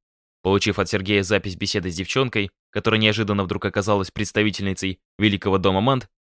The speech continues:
старый адмирал снова ухмыльнулся и покачал головой. Это же надо было так зацепить эту аграфку. Мало того, что он ткнул её носом в тот факт, что графы, по сути, действовали на стороне противника,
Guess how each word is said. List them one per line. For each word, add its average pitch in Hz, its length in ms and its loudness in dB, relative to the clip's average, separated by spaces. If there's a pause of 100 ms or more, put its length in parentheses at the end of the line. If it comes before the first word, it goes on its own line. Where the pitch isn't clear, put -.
(140)
старый 175 280 2
адмирал 117 320 4
снова 104 260 0
ухмыльнулся 98 640 -2 (220)
и 139 60 -4
покачал 120 460 2
головой. 98 600 0 (260)
Это 117 160 2
же 107 120 2
надо 131 240 6
было 110 200 4
так - 340 0
зацепить 110 460 0
эту - 140 -2
аграфку. 101 540 -2 (300)
Мало 160 260 2
того, 107 260 6
что 101 160 0
он 101 60 0
ткнул 107 280 0
её 98 80 2
носом 98 300 -2
в - 40 -14
тот 98 180 -2
факт, 110 320 0 (140)
что 110 200 -2
графы, 107 320 2
по 107 120 0
сути, 98 400 -4 (240)
действовали 101 380 0
на 101 80 0
стороне 101 300 -2
противника, 92 640 -2